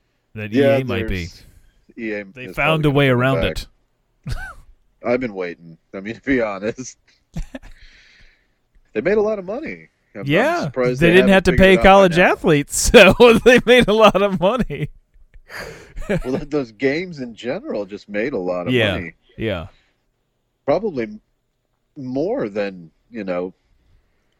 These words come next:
Speaker 2: Madden or
Speaker 1: <clears throat>
Speaker 2: E A really doesn't put out a
Speaker 1: I really wish that
Speaker 2: But
Speaker 1: just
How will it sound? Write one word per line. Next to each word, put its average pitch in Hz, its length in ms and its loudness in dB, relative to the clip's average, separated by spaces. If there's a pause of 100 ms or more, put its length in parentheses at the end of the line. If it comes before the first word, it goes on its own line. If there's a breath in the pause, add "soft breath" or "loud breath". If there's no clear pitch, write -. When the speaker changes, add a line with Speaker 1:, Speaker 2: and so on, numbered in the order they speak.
(640)
Speaker 2:
Madden 98 640 -6
or 87 260 -6 (500 loud breath)
Speaker 1:
<clears throat> - 560 -20
Speaker 2:
E 104 160 -4
A 92 140 -2
really 87 240 0
doesn't 85 260 -6
put 90 140 -6
out 82 180 -2
a 76 180 -6
Speaker 1:
I 208 100 0
really 240 340 0
wish 160 320 0
that 143 340 -4
Speaker 2:
But 156 140 -6
Speaker 1:
just 143 240 -6